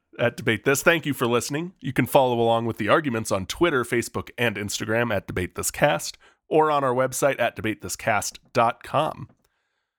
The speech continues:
If you are interested in more Debate This content,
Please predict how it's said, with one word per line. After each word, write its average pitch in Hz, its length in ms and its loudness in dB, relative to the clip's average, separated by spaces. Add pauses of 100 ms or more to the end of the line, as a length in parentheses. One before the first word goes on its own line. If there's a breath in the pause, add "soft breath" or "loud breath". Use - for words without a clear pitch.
If - 120 -12
you 139 120 2
are 123 120 2
interested 139 560 -2
in 135 200 0
more 131 320 2
Debate 127 480 0
This 117 500 0 (100)
content, 165 680 2